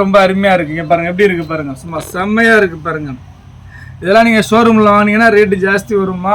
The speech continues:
உங்களுக்கு இந்த ரேட்டுக்கு வாய்ப்பு இல்ல. நம்ம போடுறது கம்மியான ரேட்டு. தயவுசெய்து இந்த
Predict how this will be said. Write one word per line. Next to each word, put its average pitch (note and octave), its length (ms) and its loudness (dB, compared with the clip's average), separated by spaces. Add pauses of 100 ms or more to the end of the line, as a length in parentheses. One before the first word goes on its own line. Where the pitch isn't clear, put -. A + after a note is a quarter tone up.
உங்களுக்கு F#3 320 -6
இந்த F#3+ 160 -2
ரேட்டுக்கு G3+ 340 -2
வாய்ப்பு F#3 320 0
இல்ல. F3+ 140 2 (720)
நம்ம G3 260 0
போடுறது G#3+ 320 -4 (120)
கம்மியான G#3 360 -2 (140)
ரேட்டு. F3+ 240 -4 (160)
தயவுசெய்து G#3+ 400 0
இந்த G#3+ 100 -2